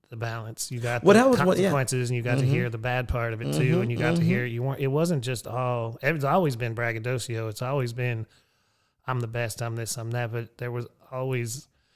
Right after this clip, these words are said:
Speaker 1: more to it, and we didn't listen to the, the shitty pop rap
Speaker 2: Yeah.
Speaker 1: when we were younger. It
Speaker 2: Don't
Speaker 1: wasn't
Speaker 2: get
Speaker 1: the
Speaker 2: too
Speaker 1: same
Speaker 2: close
Speaker 1: thing.
Speaker 2: because you might get shot.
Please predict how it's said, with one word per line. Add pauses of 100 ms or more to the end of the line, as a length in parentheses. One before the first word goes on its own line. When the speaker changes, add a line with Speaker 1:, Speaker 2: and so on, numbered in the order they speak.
(420)
Speaker 1:
more
to
it,
and
we
didn't
listen
to
the, (240)
the
shitty
pop
rap
Speaker 2:
Yeah.
Speaker 1:
when
we
were
younger.
It
Speaker 2:
Don't
Speaker 1:
wasn't
Speaker 2:
get
Speaker 1:
the
Speaker 2:
too
Speaker 1:
same
Speaker 2:
close
Speaker 1:
thing.
Speaker 2:
because
you
might
get
shot.